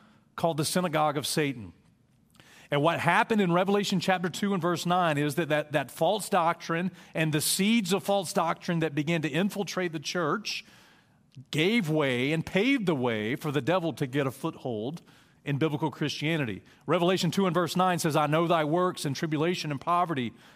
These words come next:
but thou art rich. I know the blasphemy of them that say they are Jews and are not, but are of the synagogue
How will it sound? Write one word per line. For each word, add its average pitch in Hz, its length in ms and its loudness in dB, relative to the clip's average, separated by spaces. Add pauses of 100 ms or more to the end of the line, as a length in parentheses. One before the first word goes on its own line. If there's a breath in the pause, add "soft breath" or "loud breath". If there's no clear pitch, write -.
(140 loud breath)
but 135 100 -4
thou 151 140 4
art 151 160 2
rich. 160 340 0
I 139 120 2
know 180 160 2
the 160 100 0
blasphemy 160 720 2
of 127 160 0
them 185 280 2
that 151 140 -2
say 185 280 0
they 175 180 0
are 156 160 2
Jews 151 880 -2 (400 soft breath)
and 175 160 2
are 147 140 4
not, 151 580 2
but 160 120 2
are 160 120 2
of 151 220 0
the 135 100 0
synagogue 151 1000 0